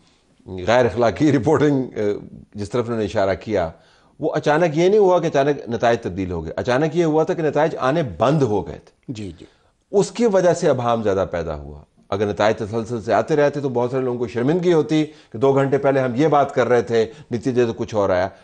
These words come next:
Speaker 1: नतीजे आने बंद हो गए, that was the problem। उस तरफ उन्होंने इशारा नहीं किया।
Speaker 2: मेरे ख्याल में इलेक्शन कमीशन ने आज जो,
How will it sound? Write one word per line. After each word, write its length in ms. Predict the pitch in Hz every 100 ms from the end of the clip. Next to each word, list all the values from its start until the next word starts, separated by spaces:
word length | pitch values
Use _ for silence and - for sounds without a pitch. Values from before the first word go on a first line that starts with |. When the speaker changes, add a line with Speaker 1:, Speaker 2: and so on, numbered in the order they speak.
| -
Speaker 1:
नतीजे 280 | 135 175 175
आने 240 | 190 208 175
बंद 360 | 95 143 196
हो 160 | 170 135
गए, 140 | 107
that 200 | 120 151
was 140 | 190 170
the 120 | -
problem। 360 | 160 143 123
उस 180 | 170 170
तरफ 140 | 214 202
उन्होंने 200 | 208 175
इशारा 260 | 147 156
नहीं 140 | 160 143
किया। 180 | 85 - _ _ _ _ _ _ -
Speaker 2:
मेरे 120 | 202
ख्याल 260 | - 233 233
में 340 | 226 226 214
इलेक्शन 440 | 247 185 185 214 185
कमीशन 460 | 175 170 - 185
ने 220 | 170 165
आज 460 | - 156 151 139 143
जो, 640 | 143 135 139 131 123 -